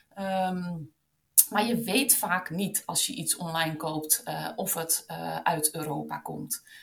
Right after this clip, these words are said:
Dat is gewoon heel erg lastig om te zien. Ehm, je hebt heel vaak ook van die, eh, websites, eh, ja, dropshipping noemen we dat, eh, die er eigenlijk tussen zitten. En op het moment dat jij iets bestelt,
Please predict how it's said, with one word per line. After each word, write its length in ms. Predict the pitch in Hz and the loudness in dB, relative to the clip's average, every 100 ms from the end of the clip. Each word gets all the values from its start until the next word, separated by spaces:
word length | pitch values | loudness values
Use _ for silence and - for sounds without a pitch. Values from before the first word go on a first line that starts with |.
| - - | -20 -4
Dat 180 | 220 | -2
is 120 | 254 - | 2 2
gewoon 460 | 220 214 208 - | 2 2 2 -2
heel 380 | - 202 277 294 | -4 0 0 0
erg 180 | 202 - | -4 -4
lastig 380 | 185 - 165 - | -2 -2 -2 -6
om 120 | 165 | 0
te 80 | - | 4
zien. 460 | - 233 269 147 - - _ _ 202 | 4 2 -2 -2 -10 -20 _ _ -12
Ehm, 340 | 196 185 180 | -8 -6 -6
je 80 | 180 | -4
hebt 180 | - - | -6 -2
heel 240 | 220 277 | 0 0
vaak 460 | 277 202 175 - 190 | 0 -2 -4 -6 -6
ook 200 | - - | -6 -6
van 200 | 170 165 | -6 -6
die, 300 | 165 151 151 | -6 -8 -10
eh, 360 | 165 160 160 151 - 165 | -16 -14 -14 -16 -18 -10
websites, 800 | 185 226 - 185 165 - - - - | -6 4 4 4 4 6 4 0 -16
eh, 100 | 165 160 - - 180 | -18 -16 -18 -18 -6
ja, 240 | 175 165 143 | -6 -6 -4
dropshipping 640 | 202 208 - 196 170 170 | -4 0 -2 -2 -6 -4
noemen 240 | 165 156 | -4 -6
we 100 | 156 | -6
dat, 320 | 151 - - - - - _ | -6 -2 -2 -4 -14 -20 _
eh, 400 | 180 170 170 165 | -6 -2 0 0
die 240 | 226 233 | -4 -4
er 120 | 233 190 | -2 0
eigenlijk 480 | 196 208 180 - | 0 0 -4 -6
tussen 320 | - 285 - 190 | 0 8 8 8
zitten. 480 | 170 160 160 151 | 2 2 2 2
En 360 | - 175 175 - | -2 -2 -4 -8
op 120 | - 170 | -14 -4
het 100 | 185 | -2
moment 200 | 196 190 | 0 -2
dat 120 | 180 | 0
jij 160 | 214 | 0
iets 160 | 240 226 | 2 2
bestelt, 640 | - - 214 190 - - | 2 2 2 2 2 0